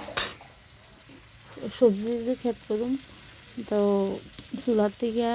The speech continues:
ছালি টালি নিয়ে গোবর টোবর কিছু দিয়ে দিছি, বেগুন ক্ষেত আর মরিচ ক্ষেত কিছু ছাগলে খাইয়া লাগছে। তো যেহেতু এখনও জলি বেড়া কমপ্লিট হয়েছে না, তো এই কারণে তো আর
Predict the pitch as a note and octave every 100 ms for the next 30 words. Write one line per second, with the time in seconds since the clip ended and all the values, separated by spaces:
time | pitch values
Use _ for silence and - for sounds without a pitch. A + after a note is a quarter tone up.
0 | A#3+ - A3 G#3 A3 A3 A#3 A#3 A3+ A3
1 | A3+ G#3 G3+ G3+ G3 G3 G3 A3+ G#3 A3+
2 | F#3+ F#3+ - A#3 A3 G3+ G3 G3 G#3 -
3 | - - - - - - - G#3+ A3+ G#3+
4 | G3+ A#3+ G#3 - - - A#3+ A#3 B3 B3
5 | B3 - A3 A3 A#3 A#3 A3+ A#3 G3+ G#3
6 | - G#3 G#3 A3 G#3 A#3+ A#3 A#3+ A#3 A#3
7 | G#3+ G#3 G#3 A3+ G#3 G3+ A3 A#3 G3+ A3
8 | G#3+ - - - - - - - - -
9 | - - A3 G#3 G3+ A3 G#3 G#3 G3+ G3
10 | G3+ G3 - - - - - - - -
11 | - - - - - - G#3+ A3 A3